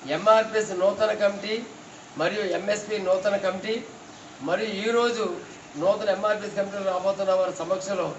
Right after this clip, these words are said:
ఈ సమావేశాన్ని ఏర్పాటు చేసిన ఎంఆర్పీఎస్ మాజీ నాయకులు, సీనియర్ నాయకులు తాతపూడి శేఖర్ గారి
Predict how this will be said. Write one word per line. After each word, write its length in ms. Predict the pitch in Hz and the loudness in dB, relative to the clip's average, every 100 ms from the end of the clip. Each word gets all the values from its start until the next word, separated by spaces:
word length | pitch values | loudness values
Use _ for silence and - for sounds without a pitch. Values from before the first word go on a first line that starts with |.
| - - - - 151 | -12 -18 -18 -12 -8
ఈ 20 | 165 | -4
సమావేశాన్ని 580 | 165 202 214 214 208 190 185 | 0 2 4 2 2 2 0
ఏర్పాటు 260 | 170 190 185 | 0 -2 0
చేసిన 240 | 175 190 170 143 - - - - - - - 135 | -4 0 0 0 -8 -16 -18 -18 -18 -18 -14 -10
ఎంఆర్పీఎస్ 480 | 165 196 202 202 151 165 | 2 2 2 -2 -4 -2
మాజీ 260 | 180 185 190 | -2 0 0
నాయకులు, 360 | 185 175 190 214 254 - - - - - - | 0 -2 -4 -6 -6 -14 -18 -18 -18 -14 -4
సీనియర్ 380 | 185 202 196 | 0 4 4
నాయకులు 340 | 190 190 196 175 143 - - - | 4 0 0 -2 -2 -8 -16 -6
తాతపూడి 440 | 165 180 175 190 165 | -2 -2 -2 -8 -4
శేఖర్ 300 | 175 170 190 185 | -2 0 0 2
గారి 220 | 175 | 0